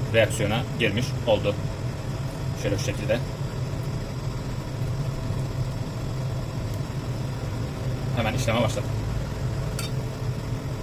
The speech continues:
Şimdi arkadaşlar bunun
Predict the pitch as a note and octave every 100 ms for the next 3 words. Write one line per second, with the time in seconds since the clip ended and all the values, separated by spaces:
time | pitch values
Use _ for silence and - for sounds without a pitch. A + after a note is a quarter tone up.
0 | - - - - - - A2+ G#2+ - -
1 | B2 - - - - - - - - -
2 | - - - A#2+ A#2